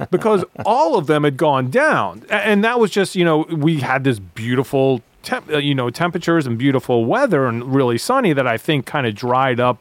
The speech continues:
Speaker 2: that section just from the moisture they'd had in the past weeks. You know, it, it was covered in snow two weeks ago. And yeah, so it really, it was like, it wasn't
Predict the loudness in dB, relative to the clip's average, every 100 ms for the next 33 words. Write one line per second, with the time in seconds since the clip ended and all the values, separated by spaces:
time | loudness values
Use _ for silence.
0 | _ -20 -20 _ -4 -4 -4 -4 -2 -2
1 | -2 0 0 0 0 -2 0 -2 0 0
2 | 0 0 -2 -2 0 -2 -2 -2 -2 -6
3 | -4 -2 -2 -6 -16 _ -20 _ _ -2
4 | 0 0 -2 -4 -2 -2 -4 -2 -4 -4
5 | -2 -2 -2 -6 -10 -4 0 2 0 -2
6 | -2 0 0 0 -4 -2 0 0 0 -4
7 | -20 -20 -20 -14 -4 0 0 0 0 0
8 | -4 -10 _ -8 -2 0 0 0 0 2
9 | 0 2 2 2 2 2 0 0 -2 0
10 | -2 0 0 0 2 0